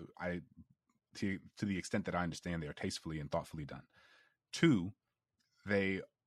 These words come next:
the museums, uh, you know, Angola also has a museum and a muse-,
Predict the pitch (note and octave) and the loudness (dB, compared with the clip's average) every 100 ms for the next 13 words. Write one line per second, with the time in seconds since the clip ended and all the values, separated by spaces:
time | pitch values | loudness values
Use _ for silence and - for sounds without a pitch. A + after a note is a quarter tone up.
0 | - F#2+ F#2 F2 A2+ A2+ F2 F#2 - - | -10 -2 0 4 8 8 6 2 -2 -8
1 | - E2+ E2 D#2+ D#2 D2 - _ _ _ | -8 -6 -2 -2 -4 -6 -12 _ _ _
2 | _ _ _ G2+ E2 F2 F2+ F#2 - F#2+ | _ _ _ -2 0 -2 0 0 2 0
3 | - D#2+ E2 D#2 D2+ D2+ D2 D2+ - E2 | 0 -2 -4 -6 -8 -8 -8 -10 -10 -10
4 | D#2 D#2 D#2+ | -10 -8 -10